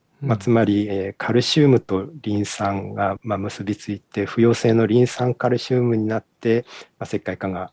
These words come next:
Speaker 2: まあ、起きるわけですけども、まあ、実は最近の研究でその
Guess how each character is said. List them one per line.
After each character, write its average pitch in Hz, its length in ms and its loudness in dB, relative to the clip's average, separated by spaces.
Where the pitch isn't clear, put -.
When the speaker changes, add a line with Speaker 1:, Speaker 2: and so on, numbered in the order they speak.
Speaker 2:
ま 92 160 -8
あ、 92 60 -12
起 - 60 -20
き 98 60 -12
る 101 180 -8
わ 98 120 -10
け - 120 -12
で 101 80 -16
す - 120 -16
け - 100 -14
ど 101 100 -16
も、 104 160 -8
ま - 40 -6
あ、 110 40 -2
実 107 260 -2
は 123 100 4
最 107 200 2
近 113 140 4
の 110 80 4
研 107 200 -2
究 101 160 -4
で 104 100 -6
そ - 160 -12
の 98 400 -4